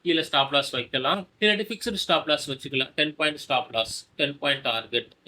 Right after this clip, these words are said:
இந்த மாதிரி ஃபிக்ஸ்டு ஸ்டாப் லாஸ் நீங்க வச்சுக்கலாம். ஸ்கேல்பிங்ல பாத்தீங்கன்னா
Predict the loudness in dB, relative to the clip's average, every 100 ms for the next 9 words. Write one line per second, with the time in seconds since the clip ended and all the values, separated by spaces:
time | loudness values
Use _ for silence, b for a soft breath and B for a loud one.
0 | -4 -2 -4 -2 -2 -4 -10 -12 -10 -12
1 | -4 -4 -2 -4 -4 -10 -10 -12 -8 -6
2 | -6 -4 -2 -2 -4 -6 -4 -2 -2 -4
3 | -6 -8